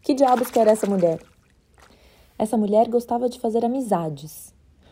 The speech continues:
Uma vez se afeiçoou a um motorista indiano em Nova York, que a levou para almoçar e conhecer um naco de seu país.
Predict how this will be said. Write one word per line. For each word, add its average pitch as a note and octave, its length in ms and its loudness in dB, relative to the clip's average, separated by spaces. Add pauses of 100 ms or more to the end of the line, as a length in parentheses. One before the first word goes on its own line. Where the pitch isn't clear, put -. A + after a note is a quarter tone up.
(160)
Uma A3+ 120 2
vez A#3 280 0
se - 80 -4
afeiçoou A#3+ 540 -2
a - 20 -4
um F3 40 -4
motorista F#3 520 -4
indiano A#3 440 2
em B3 60 -2
Nova G3 200 -2
York, G3 480 -2 (100)
que - 80 0
a D#4 40 4
levou B3+ 280 4
para B3+ 180 -2
almoçar A#3+ 460 -2
e B3 60 -2
conhecer B3 460 0
um D4 80 -2
naco A3+ 320 -2
de A3 100 -4
seu A#3 160 0
país. G3+ 560 -2